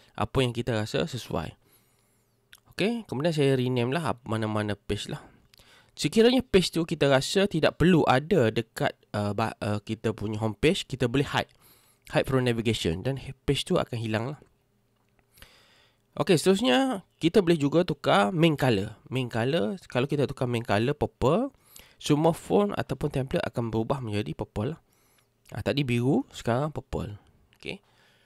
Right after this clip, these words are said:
Ah, kita juga boleh upload custom page ataupun, ah, download mana-mana template, ah,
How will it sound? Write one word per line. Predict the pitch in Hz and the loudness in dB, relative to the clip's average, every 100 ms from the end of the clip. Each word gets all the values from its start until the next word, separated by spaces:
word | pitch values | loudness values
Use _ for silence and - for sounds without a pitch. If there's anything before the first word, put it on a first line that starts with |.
| _ _ _ _ _ _ _ _ _ 107 | _ _ _ _ _ _ _ _ _ -12
Ah, | - | -8
kita | 165 170 | -6 -6
juga | 180 165 | -2 -2
boleh | 139 | 0
upload | 101 - 156 | 0 0 -2
custom | - 120 - 139 117 | 0 -4 -2 -2 -2
page | - 127 196 | 0 0 0
ataupun, | - - 131 - 131 127 123 101 | -4 -4 -6 -4 -6 -6 -6 -6
ah, | |
download | 104 110 135 - | 0 2 2 0
mana-mana | 113 110 107 113 151 185 175 | -2 -2 -2 -2 -2 -2 -2
template, | 127 120 - 143 - - _ _ - | -4 -4 0 -2 -2 -12 _ _ -12
ah, | - | -10